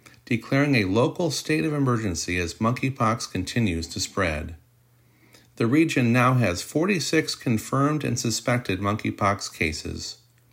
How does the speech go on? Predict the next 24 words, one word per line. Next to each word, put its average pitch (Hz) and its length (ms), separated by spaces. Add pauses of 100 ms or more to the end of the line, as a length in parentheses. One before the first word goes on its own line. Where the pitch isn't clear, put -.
(640)
That's - 340
low 117 380
compared 98 420
to - 140
other 123 200
large 87 520
California 92 680
cities. 80 640 (1000)
Los - 240
Angeles 147 520
hit 95 180
four 131 240
hundred 110 280
twenty-three 120 580
cases 82 500
Tuesday, 82 680 (420)
and 110 140
San 139 180
Francisco 101 760 (140)
has - 320
three 143 200
hundred 135 320
and 95 120
eighty-six. - 880